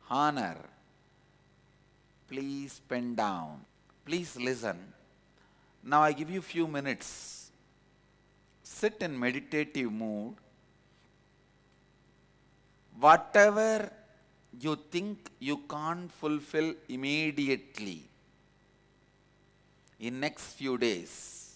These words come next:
even if you think something you can fulfill after six months, don't keep that as a pending, incompletion. Whatever you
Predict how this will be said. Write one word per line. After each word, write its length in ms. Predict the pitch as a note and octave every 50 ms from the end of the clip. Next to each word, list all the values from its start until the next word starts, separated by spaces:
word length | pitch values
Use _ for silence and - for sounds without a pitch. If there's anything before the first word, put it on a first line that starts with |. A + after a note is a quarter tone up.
| - - - _ _ _ _ _ _ _ _ _ _ _ _ _ _ _ _ _ _ _ _ _ _ _ - - C3+
even 180 | D3 D3+ E3 D#3+
if 140 | D3+ - D3
you 80 | C#3 - - -
think 180 | D3 D#3+ E3+ E3+ - - - _ _ -
something 580 | - - - B2 C3 C3 C3 D3 D3+ D3 C#3+ - - -
you 120 | - A#2+ A2+
can 220 | - A#2+ A#2 A#2
fulfill 400 | A2 - B2+ C3+ B2+ - D3 C#3+
after 300 | B2 A#2+ A#2+ - - C3+
six 340 | A#2+ - - A#2 - - -
months, 420 | B2 B2+ C#3+ F3 - - - - - _ _ _ _ _ _ _ _ _ _ _ _ _ - - G2+
don't 420 | G#2 C3 C#3 D3 D3 C3 - - - - - - _ _ _ _ _ _ _ _ _ _ _ _ _
keep 240 | - - D3+ C#3 A#2
that 180 | B2 C#3 - -
as 160 | B2+ A#2+ -
a 60 | A2+
pending, 480 | - - B2+ B2+ C3 A#2+ A#2+ G2 F#2 - - A2+
incompletion. 720 | C3+ C3 - - C3+ C3 A2 A#2 A2 G#2 - - - D#2 C#2 C2+ - _ _ _ _ _ _ _ _ _ _ _ _ _ _ _ _ _ _ _ _ _ _ _ _ _ _ - - G2 A2
Whatever 640 | B2 C3+ C#3 C#3 - - E3+ E3+ E3+ F#3 F#3+ F#3+
you 200 | F3 D#3 C#3+ C#3+